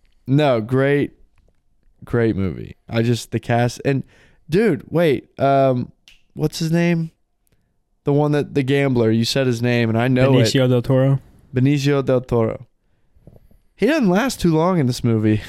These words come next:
Speaker 1: <laughs>
Speaker 2: No, he didn't play a big part at all.
Speaker 1: <laughs> I was pretty surprised by that because they're showing him rob the bank. They're showing him with, like, this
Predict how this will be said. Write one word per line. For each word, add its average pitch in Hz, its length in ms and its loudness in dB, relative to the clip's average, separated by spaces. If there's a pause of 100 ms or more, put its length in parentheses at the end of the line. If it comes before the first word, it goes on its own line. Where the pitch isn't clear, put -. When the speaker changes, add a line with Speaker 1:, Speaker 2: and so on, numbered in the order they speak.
Speaker 1:
<laughs> - 140 -8
Speaker 2:
No, 156 160 2
he 123 80 2
didn't 151 220 2
play 170 160 2
a - 40 2
big 147 180 2
part 143 220 0
at 131 120 2
all. 135 260 2 (360)
Speaker 1:
<laughs> - 380 -20
I 165 100 0
was 165 140 0
pretty 170 300 0
surprised 139 500 2
by 120 140 2
that 107 200 0
because 120 440 -2 (320)
they're 131 100 0
showing 160 300 0
him 147 120 0
rob 143 220 0
the 143 80 -2
bank. 127 460 0 (260)
They're 123 140 0
showing 143 340 0
him 139 140 0
with, 127 120 -2
like, 113 200 -2
this - 260 -6